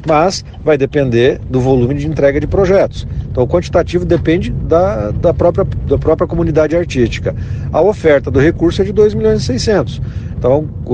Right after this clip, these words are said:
a, a nossa ideia é que a gente tenha projetos suficientes pra captar a totalidade, pra gente possa fazer o repasse total desse in-, integral e não ter que devolver nenhum centavo, e que todo esse dinheiro circule em Cascavel na mão dos produtores culturais.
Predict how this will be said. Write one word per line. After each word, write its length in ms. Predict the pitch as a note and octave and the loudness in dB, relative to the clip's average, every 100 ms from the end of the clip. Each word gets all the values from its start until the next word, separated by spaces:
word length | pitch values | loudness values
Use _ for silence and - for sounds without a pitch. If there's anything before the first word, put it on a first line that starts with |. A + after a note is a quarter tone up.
| A#2+ | 4
a, 260 | A2+ G#2+ G#2+ | 6 4 2
a 60 | |
nossa 260 | A#2+ C#3 D#3+ | 0 0 0
ideia 300 | C#3 C3 D3 | 2 2 2
é 20 | |
que 80 | D#3+ | 0
a 40 | |
gente 120 | D#3+ - | -6 -2
tenha 320 | D3+ D3+ C3+ | 0 2 0
projetos 480 | - C3 B2 C#3 - | 0 0 2 0 -2
suficientes 800 | - A3 A3 - C#3+ D3 F#3 | -8 -6 -8 -4 -2 -2 -2
pra 240 | - E3+ F3 | -2 0 0
captar 400 | E3+ D3 - C#3 | 0 -2 0 0
a 40 | |
totalidade, 680 | - E3 D#3+ D3 A#2 C3 D3 | 0 -2 0 0 2 2 0
pra 100 | D3 | -4
gente 140 | C#3 | -4
possa 180 | C#3 C3 | -2 -2
fazer 180 | C#3+ B2+ | -2 0
o 40 | |
repasse 440 | E3+ D#3+ C#3 B2+ - | 2 2 0 -2 -2
total 440 | F#3 F#3+ C#3+ D#3+ | -6 -2 0 0
desse 240 | C3+ B2 A#2+ | -2 -8 -10
in-, 100 | A2+ | -10
integral 400 | C3+ C3+ E3+ D3 | -6 -2 2 2
e 40 | E3+ | 2
não 140 | A#3 | -4
ter 140 | G#3+ | -4
que 80 | F#3+ | -4
devolver 340 | E3 D3 C3 D3+ | -2 0 0 0
nenhum 200 | E3+ F3 | -4 -6
centavo, 500 | G#3 G#3+ C3+ F#2+ F#2 | -10 -2 0 0 -4
e 20 | |
que 120 | A#2 | -10
todo 260 | A#2 E3+ G3+ | 0 2 2
esse 160 | - | -2
dinheiro 280 | F3+ D3+ D3+ | -6 -6 -6
circule 420 | - F#3+ D#3 D3+ | -8 -10 -6 -6
em 20 | |
Cascavel 480 | C#3+ B2+ - A#2 B2 | -4 -4 -2 0 2
na 100 | C#3+ | 0
mão 140 | C3 C3 | -4 -6
dos 80 | |
produtores 440 | - C3+ C#3 C#3+ B2+ | -8 -8 -6 -4 -6
culturais. 560 | C#3+ - D#3 - - | -10 -10 -6 -6 -8